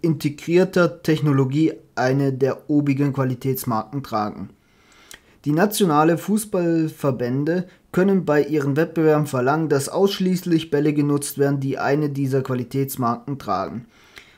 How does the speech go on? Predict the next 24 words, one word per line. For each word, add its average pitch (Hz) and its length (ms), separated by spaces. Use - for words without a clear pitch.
Bei 139 140
Spielen 220 500
eines 165 300
offiziellen 175 520
Wettbewerbs, 143 600
der 143 160
von 143 380
der 135 160
fifa, 180 580
einer 139 220
Konföderation 165 1200
oder 143 260
einem 135 400
nationalen 170 500
Fußballverband 160 1000
organisiert 143 720
wird, 170 240
ist 170 260
keinerlei 190 500
Form 156 340
von 143 460
kommerzieller 143 760
Werbung 135 380
erlaubt. 107 420